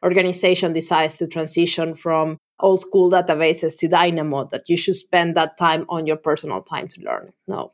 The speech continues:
organizations need to have those systems in place, because that's the way to retain employers, employees, and also to make everybody happy and feel, like, welcome in an, in, in an organization.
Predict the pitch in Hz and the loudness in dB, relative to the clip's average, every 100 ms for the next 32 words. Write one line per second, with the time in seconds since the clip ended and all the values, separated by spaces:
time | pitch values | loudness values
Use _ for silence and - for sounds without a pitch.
0 | _ - 185 180 185 - 220 240 220 - | _ -2 0 2 2 4 2 2 -2 -2
1 | 175 175 175 160 165 160 156 156 151 - | -4 -2 -2 0 0 2 2 2 -4 -2
2 | 165 123 131 - - - 254 220 185 185 | -2 -2 -4 -2 0 0 0 -2 -2 0
3 | 226 - 240 180 190 196 180 165 - - | -2 2 2 4 2 0 -2 -2 -4 -4
4 | 151 165 175 185 175 156 156 170 202 214 | -2 -2 -2 -6 -6 -2 0 2 2 -2
5 | - - - - 180 185 185 175 196 - | -10 -20 -18 -2 2 4 4 4 2 2
6 | 180 170 170 175 175 170 - 160 156 165 | 0 2 0 0 0 0 -2 -2 0 0
7 | 170 - - - 311 320 294 220 170 170 | -4 -14 -12 -4 -2 0 0 2 0 0
8 | - 208 - 170 160 156 151 170 170 160 | 0 0 2 0 0 -6 -4 0 4 6
9 | 156 156 143 127 - 160 151 123 151 147 | 4 4 2 2 0 -6 -6 -8 -10 -12
10 | - - 160 156 - - 160 147 139 151 | -16 -12 -10 -10 -12 -4 0 2 2 0
11 | 143 - 143 107 - 196 196 | -2 0 2 2 2 -4 -6